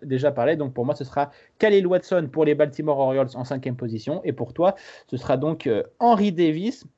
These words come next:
Je vais enchaîner, j'étais obligé de, à moi d'enchaîner avec ce pick six Arizona Diamondbacks. J'en ai déjà parlé, il me semble, dans Hype. Euh, c'est mon chouchou un peu de, de cette, euh, cette draft, c'est Jackson,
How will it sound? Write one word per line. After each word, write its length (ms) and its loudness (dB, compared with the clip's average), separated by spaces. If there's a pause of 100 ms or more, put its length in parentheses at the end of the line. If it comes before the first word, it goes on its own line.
(640)
Je 140 2
vais 140 4
enchaîner, 480 2
j'étais 260 -2
obligé 400 0
de, 260 -4
à 140 -2
moi 180 -2
d'enchaîner 540 -8 (300)
avec 240 -2
ce 80 -6
pick 240 -10
six 360 -8
Arizona 460 -4
Diamondbacks. 600 -4
J'en 100 -2
ai 80 -2
déjà 260 0
parlé, 220 2
il 100 -2
me 80 -6
semble, 240 -10
dans 180 -6
Hype. 360 0 (420)
Euh, 200 -4
c'est 160 -4
mon 180 0
chouchou 400 -4
un 80 -2
peu 160 -6
de, 260 -6
de 180 -6
cette, 360 -6
euh, 280 -2
cette 240 -4
draft, 500 -2
c'est 160 -2
Jackson, 440 2